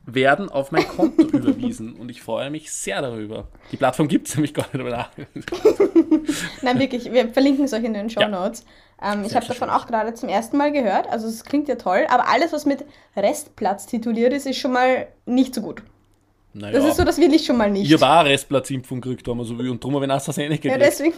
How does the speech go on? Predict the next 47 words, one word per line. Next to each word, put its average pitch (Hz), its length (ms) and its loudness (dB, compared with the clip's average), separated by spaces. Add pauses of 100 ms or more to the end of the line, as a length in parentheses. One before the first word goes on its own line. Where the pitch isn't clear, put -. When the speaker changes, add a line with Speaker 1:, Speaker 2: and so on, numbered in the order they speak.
Speaker 2:
ich - 80 -10
wollte 392 200 6
Speaker 1:
Ja. - 40 10
Speaker 2:
gerade 494 120 2
sagen, 349 380 4
deswegen 302 360 6
hast - 220 6
du 262 80 0
auch - 60 2
AstraZeneca - 920 2
Speaker 1:
Fix. - 180 0
Speaker 2:
bekommen. 311 280 2
Speaker 1:
Darum, 160 640 2
darum 151 240 4
hat 156 140 2
der 156 120 2
A-, 143 340 0
Asteroid 156 460 0
eingeschlagen 120 540 -2
bei 120 80 -6
mir, 135 240 -2
aber, 131 720 2
ähm, 135 280 -10 (540)
ja, 101 120 -8 (320)
finde 196 220 -2
ich - 40 -2
auch 117 140 -4
ganz 110 160 -12
okay. - 260 -12
Speaker 2:
Und 220 220 -6
deswegen 233 540 2
krieg 220 280 -8
ich 226 240 -8
BioNTech, 170 640 -8
Jan. 156 320 -10 (240)
Aus - 260 -14
genau 208 320 0
diesem 202 380 -4
Grund. 196 320 0
Speaker 1:
Ja, 196 180 -4
ja. 104 360 -10 (440)
Ja, 110 160 -10
ja. 92 280 -12 (100)
Speaker 2:
Nein, 190 180 -4
nein. 165 220 -6
Speaker 1:
Weil's 202 140 -4
Speaker 2:
Also, 226 100 -4